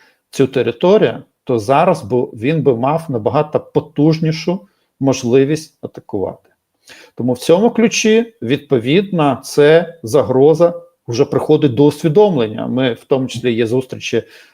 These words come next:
з різними західними політиками, представниками Європарламенту, представниками Єврокомісії, американськими,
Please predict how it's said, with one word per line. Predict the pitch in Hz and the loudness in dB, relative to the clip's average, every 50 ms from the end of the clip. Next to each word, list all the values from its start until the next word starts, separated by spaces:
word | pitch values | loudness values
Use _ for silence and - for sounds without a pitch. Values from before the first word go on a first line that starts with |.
| _ - | _ -12
з | 117 107 113 | -8 -2 0
різними | 135 139 135 123 110 117 120 120 117 113 | 0 0 0 -4 -4 -4 -4 -2 -2 -4
західними | 101 98 139 135 135 135 - 135 107 123 113 117 117 113 | -2 0 2 2 2 2 0 -2 -4 -4 -6 -6 -6 -6
політиками, | - 120 110 117 131 131 131 - 120 - - 113 113 113 110 120 139 - | -4 -4 -2 0 -2 -2 -2 -4 -6 -4 -4 -4 -4 -4 -6 -8 -10 -10
представниками | - 107 101 - - - 120 117 117 - - 135 131 135 131 127 117 113 _ _ _ _ - | -10 -10 -10 -10 -6 -6 -4 -4 -4 -2 -2 0 0 0 0 -2 -4 -6 _ _ _ _ -4
Європарламенту, | 104 131 135 135 123 127 - - - 123 113 110 113 113 120 123 123 123 117 113 - 113 | 0 2 2 4 4 2 2 2 0 0 0 2 2 2 2 2 0 -2 -4 -4 -6 -6
представниками | - - - - - - 113 113 117 113 - 139 131 135 131 127 127 117 _ _ _ _ _ _ _ _ _ - | -6 -6 -8 -8 -6 -6 -6 -4 -6 -4 0 0 0 2 0 -2 -4 -6 _ _ _ _ _ _ _ _ _ -6
Єврокомісії, | 110 104 117 131 135 143 139 - 135 117 113 123 131 135 135 - - - 131 127 123 127 - - | -4 -2 0 0 0 0 -2 -2 -4 -4 -2 -2 -4 -4 -6 -8 -6 -2 -2 -2 -2 -4 -6 -6
американськими, | 113 107 110 - - - 139 139 151 151 156 - - 147 135 135 131 123 - | -4 -2 -2 -2 0 0 2 2 2 0 -2 -6 -6 -4 -2 -2 -2 -4 -6